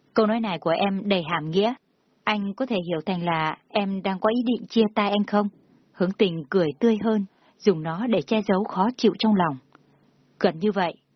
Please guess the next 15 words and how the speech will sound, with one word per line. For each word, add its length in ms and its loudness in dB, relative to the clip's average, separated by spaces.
"Gần 280 2
như 120 0
vậy?" 340 2
Lục 180 2
Ly 200 2
Giá 200 0
bất 240 0
ngờ, 260 2
anh 260 -2
nhíu 180 0
mày 420 -2
nhưng 160 4
không 240 0
nổi 160 -2
giận. 240 0